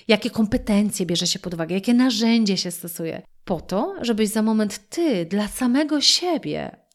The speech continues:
ocenił się, a gdzie ty jesteś na tej matrycy. I to jest jakby ćwiczenie, które mocno ci polecam. Spróbuj na tej matrycy samemu się ocenić. Jak ci się wydaje, w skali od zera do dziesięć, na ile to, co robisz na dzień dzisiejszy, jak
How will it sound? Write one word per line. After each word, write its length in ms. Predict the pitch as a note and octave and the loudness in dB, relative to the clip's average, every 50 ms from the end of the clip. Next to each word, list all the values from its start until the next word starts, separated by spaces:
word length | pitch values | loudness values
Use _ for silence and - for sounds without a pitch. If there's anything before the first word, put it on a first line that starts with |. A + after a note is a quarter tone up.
| _ _ - | _ _ -8
ocenił 560 | G#3+ G3+ G#3 - - C#4+ D#4+ E4 C#4+ A#3 G#3 | -6 -4 -2 -2 0 0 2 2 2 0 0
się, 160 | - - A3 - | 0 -2 -4 -4
a 60 | G#3+ | -6
gdzie 200 | F#3+ F#3 - D4 | -6 -6 -6 -6
ty 160 | D4+ - - A#4 A4 F4+ | -2 2 4 4 4 4
jesteś 580 | C4 F#3+ E3 - - - - - - - - - | 2 0 -2 -6 -12 -16 -10 -6 -4 -4 -4 -6
na 100 | F3+ F3 | -8 -8
tej 140 | - - G#3+ | -4 -2 -2
matrycy. 640 | G3+ E3+ - G3+ F3+ E3 E3 - - - - F#3 - _ - - - - - | -2 -2 -2 -4 -4 -4 -6 -8 -14 -16 -16 -18 -20 _ -20 -18 -18 -10 -6
I 60 | A3 G3+ | 2 4
to 100 | C#4+ E4+ | 6 8
jest 160 | G#4+ A#4 C5 | 8 6 6
jakby 180 | G4+ E4 E4 | 4 4 2
ćwiczenie, 380 | D#4 - - - D#4+ F4 G4+ F#4+ | 0 0 0 0 0 0 0 -2
które 180 | F#4 - D4+ C#4+ | 0 0 2 4
mocno 360 | C4+ D4 E4 F#4 - E4 D#4+ | 4 4 4 2 2 -2 -4
ci 100 | - - | -4 -4
polecam. 400 | - C#4 C#4+ D4 C#4+ - F#3+ F#3 | -4 -2 0 0 0 -2 -2 -4
Spróbuj 440 | - - - - D4+ F#4 A4 G#4 F4+ | -4 -4 0 2 2 4 4 2 2
na 100 | E4 D#4 | 0 0
tej 140 | - C4 | 0 0
matrycy 560 | B3+ B3 A3 - A3 C#4+ C#4 C#4 - C4+ C4 C4 - - - - - - _ _ | 0 0 -2 -2 -2 -4 -2 -2 -2 -4 -4 -4 -6 -12 -18 -20 -20 -20 _ _
samemu 680 | - - - A3+ B3 B3 C4 D4 E4 G4 G#4+ G#4 D#4+ - | -12 -8 -4 -2 0 4 4 4 4 4 2 2 0 0
się 160 | - - - | -2 -4 -6
ocenić. 480 | G3 F#3+ - - G#3 - - - - - - G#3+ | -6 -6 -6 -6 -6 -8 -8 -10 -12 -12 -10 -6
Jak 160 | G#3+ B3+ C4 | -4 -4 -4
ci 120 | - - C#4+ | -2 -2 0
się 180 | - - D4+ | 0 0 -2
wydaje, 320 | B3+ C4+ C4+ D4 C#4+ - D4 | -2 -4 -4 -2 -2 -2 -4
w 40 | D4 | -4
skali 280 | - - B3+ A#3+ A#3 | -2 -2 -2 0 0
od 120 | - A3 F#3+ | -2 -2 -2
zera 260 | G3+ C4+ C4+ C#4 C4 | 0 0 0 0 -2
do 100 | A3 A3+ | -2 -2
dziesięć, 600 | G3 - A3 G3+ - - F#3 F3+ G#3 B3 - - - - - - - - - - - _ A3 | -2 -2 -2 -2 -4 -4 -4 -6 -6 -6 -8 -10 -12 -18 -20 -20 -20 -20 -20 -20 -8 _ 0
na 100 | A#3 B3 | 2 4
ile 260 | B3 C#4+ C#4 C#4+ C#4 | 4 4 4 4 4
to, 160 | C#4+ - C#4+ | 2 -2 -4
co 240 | - - - C4 A#3+ | 0 2 2 4 4
robisz 380 | B3+ C#4 D4+ E4+ C4+ A#3+ - | 4 4 2 2 0 0 -2
na 120 | A#3 A3+ G#3+ | -2 -2 0
dzień 200 | A3 B3 B3 A3+ | 0 0 0 0
dzisiejszy, 680 | G#3 G#3 - - G#3 F3 E3+ - - F#3 F3+ G3 A3 A3+ - - _ _ _ _ _ _ _ _ _ _ _ _ - | 0 -2 -2 -2 -2 -2 -2 -2 -2 -2 -2 -2 -4 -4 -6 -12 _ _ _ _ _ _ _ _ _ _ _ _ -6
jak 300 | A3 G#3 G#3+ G#3+ - | -2 -2 -2 -2 -4